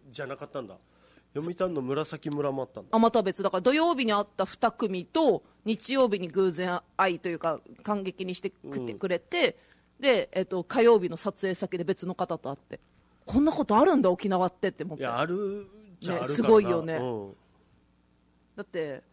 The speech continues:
Speaker 2: しかもあれよ。
Speaker 1: 沖縄だし。
Speaker 2: <laughs> なんて、撮影先なんてホームセンターよ。
Speaker 1: うん。
Speaker 2: <laughs> 紫村はワンチャンね、
Speaker 1: うん。
Speaker 2: まあ、意向があったかもしれないけど、<laughs> ホームセンターで観光に来てた方に会うっていう。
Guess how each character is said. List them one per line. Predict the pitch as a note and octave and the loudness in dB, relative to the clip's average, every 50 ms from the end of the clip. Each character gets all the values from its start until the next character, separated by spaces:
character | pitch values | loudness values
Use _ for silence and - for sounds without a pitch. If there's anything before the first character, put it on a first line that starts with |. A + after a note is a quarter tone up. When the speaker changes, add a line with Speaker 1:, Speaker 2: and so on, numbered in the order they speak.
| _ _ | _ _
Speaker 2:
し | _ - - | _ -10 -2
か | - A#4+ | 0 0
も | D4+ G3 D#3+ | 2 2 0
あ | D#3 F3+ | 2 2
れ | A3+ B3 | 2 2
よ。 | F3+ D3 | 2 0
Speaker 1:
沖 | - - - | -4 -10 -14
縄 | _ - - | _ -6 -4
だ | B3+ | 0
し。 | |
Speaker 2:
<laughs> | G#3+ | 0
な | A3 - | 0 0
ん | A#3 | 0
て、 | - G#3 D#3+ - - - - - - _ | -4 -6 -8 -8 -10 -18 -18 -20 -20 _
撮 | - B3 - - D#4+ | 0 0 0 2 -2
影 | E4+ A4+ | -2 0
先 | - A4+ G#4 - | 0 -2 -2 -2
な | G#4 G#4 | -2 -2
ん | B3 | -2
て | - | -4
ホ | - - - D#4+ F4 | -4 0 2 2 2
ー | F4 | 2
ム | G#4 | 0
セ | A4 - B4 | 0 0 -2
ン | B4 A#4+ | -2 0
タ | - F#3 | -2 -2
ー | B2 | -2
よ。 | C3 - - - - _ _ _ _ _ | -4 -10 -14 -18 -20 _ _ _ _ _
Speaker 1:
う | C#3+ C3+ | -4 -4
ん。 | A#2+ | -4
Speaker 2:
<laughs> | - - - - - G#4 D#4 - A4+ A4+ F#4 G4 G4+ G#4+ - F#4 A4 - - F#4 - - - - - - - - - - - - | -2 2 2 6 10 10 10 12 12 12 12 12 10 10 10 6 6 4 0 -2 -2 -6 -12 -12 -12 -12 -14 -16 -16 -18 -12 0
紫 | - D4+ G4+ C5+ F#5 - E5+ D#5 - A#4 B4+ | 2 6 8 8 8 8 6 4 6 4 4
村 | G#4+ G4+ F#4+ F#4 F4+ E4 | 6 8 8 10 10 10
は | D4+ | 10
ワ | D4+ D#4 | 8 8
ン | D#4 - | 6 4
チ | - - | 2 4
ャ | C#4 C4 | 4 6
ン | B3 B3 | 6 4
ね、 | C4 G3+ - - _ _ _ | 2 2 0 -6 _ _ _
Speaker 1:
う | A#2+ | -6
ん。 | A3+ | 0
Speaker 2:
ま | A3 | 2
あ、 | A3 | 2
意 | A3 A3 | 2 2
向 | - - C4 C4 C4 B3+ A#3 | 2 4 6 6 6 6 6
が | G3+ G#3 | 4 2
あ | G#3+ | 2
っ | G3+ | 2
た | - - G#3 | 0 -6 -4
か | - G3 | -4 -4
も | F3 E3+ | -8 -6
し | - - | -6 -4
れ | F#3 F#3+ F3+ | -2 -2 -2
な | F3 E3+ | -4 -6
い | E3 | -6
け | - - D#3 | -6 -6 -6
ど、 | D3 D3 C3+ - _ - - _ _ - - - - _ _ - _ _ _ F#3+ | -6 -8 -10 -12 _ -20 -20 _ _ -20 -20 -20 -20 _ _ -20 _ _ _ -12
<laughs> | F#3+ F#3+ F#3 E3 G3 - - - _ | -8 -8 -8 -8 -10 -16 -18 -20 _
ホ | - D#4 E4+ F#4+ | -8 -6 -4 -4
ー | G#4+ | -2
ム | A4 B4+ B4 | -2 -4 -2
セ | - A#4 A#4+ A4+ A4+ | 0 0 0 0 -2
ン | - | -2
タ | - - A3+ | 0 2 2
ー | G#3+ | 2
で | E3+ F3+ E3+ D#3 D#3 F3 _ A#3+ - - _ _ | 2 0 -2 -2 -4 -8 _ -18 -18 -18 _ _
観 | _ - B3+ C4+ C#4 | _ -2 -2 -2 -2
光 | B3+ C#4+ D4+ D4 | -2 0 0 0
に | C#4+ C#4+ | 0 -2
来 | B3+ - | -4 -4
て | - C#4+ B3+ | -4 -4 -2
た | - G#3+ - | -2 -2 -2
方 | - - - - F#3 | 0 -2 0 0 -2
に | D#3 D3 | 0 0
会 | E3+ F#3+ F#3+ | 0 0 0
う | |
っ | F3+ | 0
て | - _ - | -4 _ -8
い | D#3 D3+ D3 C#3+ | -6 -6 -6 -6
う。 | C3+ - | -8 -10